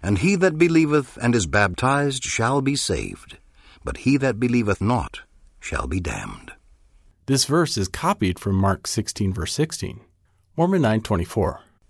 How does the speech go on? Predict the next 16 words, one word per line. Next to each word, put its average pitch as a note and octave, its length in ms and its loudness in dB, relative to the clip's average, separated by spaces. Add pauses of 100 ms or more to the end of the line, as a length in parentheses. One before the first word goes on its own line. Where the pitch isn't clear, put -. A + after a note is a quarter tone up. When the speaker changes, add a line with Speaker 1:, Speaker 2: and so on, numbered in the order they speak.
(260)
Speaker 1:
And D3+ 200 0
these F3+ 260 0
signs D2+ 600 -2
shall G2 260 2
follow D3 360 2
them C3+ 240 2
that B2 160 -2
believe. C#2+ 580 -2 (680)
In A2 180 4
my D3+ 260 2
name F2 420 -2
shall G#2 260 0
they G#2 120 2
cast B2+ 420 -2
out B2+ 220 -2
devils. B1+ 560 -2